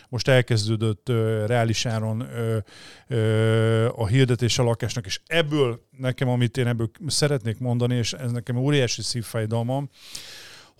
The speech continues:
hogy, hogy ké-, én szeretném, hogyha, hogyha egy, egy, egy olyan kis közösség akár, vagy ilyen, ö, ö, szakmai dolog kialakulna, hogy igenis határozzuk el magunkat, húzzunk egy vonalat,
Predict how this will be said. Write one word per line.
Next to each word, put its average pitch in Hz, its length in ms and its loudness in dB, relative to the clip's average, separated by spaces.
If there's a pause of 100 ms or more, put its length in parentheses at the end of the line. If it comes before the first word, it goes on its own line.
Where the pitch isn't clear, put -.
hogy, 123 460 6 (360)
hogy 131 280 -2
ké-, 190 320 0 (320)
én 131 80 -8
szeretném, 139 580 -2
hogyha, 127 580 0
hogyha 127 540 -6
egy, 123 220 -6
egy, 120 400 -12
egy 113 140 -10
olyan 175 120 -6
kis - 200 -8
közösség 139 600 2
akár, 117 360 -2
vagy 110 220 -4
ilyen, 120 320 -4 (120)
ö, 117 300 -2 (460)
ö, 113 180 0
szakmai 127 600 4
dolog 131 360 4
kialakulna, 131 840 2 (340)
hogy 127 140 -2
igenis 165 400 0 (760)
határozzuk 131 800 2
el 139 160 2
magunkat, 131 600 0
húzzunk 160 420 -4
egy 113 160 -2
vonalat, 135 480 -2